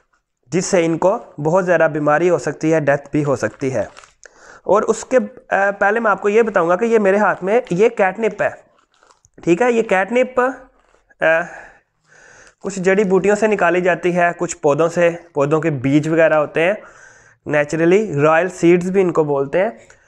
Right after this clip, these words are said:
तो ये होते हैं जिसकी स्मेल इनको बहुत ज़्यादा अट्रैक्ट करती है, बहुत अच्छी लगती है, ठीक है। तो अब इसके अंदर ये है ना, ये बिल्कुल, अ, इस तरह के कुछ दिखेंगे,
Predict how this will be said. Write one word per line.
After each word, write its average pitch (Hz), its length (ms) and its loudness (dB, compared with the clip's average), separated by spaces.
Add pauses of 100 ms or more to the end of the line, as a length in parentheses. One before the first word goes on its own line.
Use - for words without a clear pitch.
(380)
तो 185 100 4 (1400)
ये 180 220 2
होते 185 300 0
हैं 240 200 -6 (260)
जिसकी 247 360 0 (160)
स्मेल 202 340 0
इनको 220 280 -2
बहुत 196 280 0
ज़्यादा 175 300 -2
अट्रैक्ट 190 360 -4
करती 143 240 -4
है, 143 60 -2
बहुत 190 360 -2
अच्छी - 240 -2
लगती 120 300 -2
है, 110 160 -8 (140)
ठीक 165 220 -2
है। 262 80 2 (200)
तो - 60 -18
अब 196 180 -2
इसके 214 200 -4
अंदर 202 180 0
ये 190 220 2
है 190 80 2
ना, 220 140 0 (360)
ये 170 100 -2
बिल्कुल, 208 400 0 (360)
अ, 156 180 0 (840)
इस 190 140 -6
तरह 220 120 0
के 214 100 -6
कुछ 196 240 -8
दिखेंगे, 180 420 -2